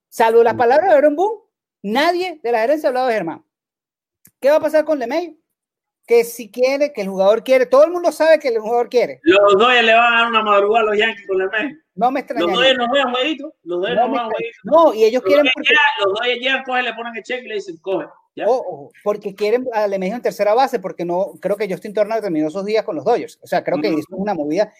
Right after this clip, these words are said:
Speaker 1: Y, y para, para mayor
Speaker 3: Yo
Speaker 1: información,
Speaker 3: creo que el
Speaker 1: pues,
Speaker 3: tema ese de
Speaker 1: ahora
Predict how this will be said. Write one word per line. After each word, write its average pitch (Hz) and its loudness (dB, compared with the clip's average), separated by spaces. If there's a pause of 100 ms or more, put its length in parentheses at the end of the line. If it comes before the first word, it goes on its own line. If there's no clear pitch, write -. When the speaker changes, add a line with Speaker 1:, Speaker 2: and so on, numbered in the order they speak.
Speaker 1:
Y, 151 2
y - -4
para, 160 2
para 156 2
mayor 151 -2
Speaker 3:
Yo 196 -6
Speaker 1:
información, 202 2
Speaker 3:
creo 226 2 (140)
que 214 0
el 185 -4
Speaker 1:
pues, - -2
Speaker 3:
tema 220 2
ese 220 -2
de 196 4
Speaker 1:
ahora 156 2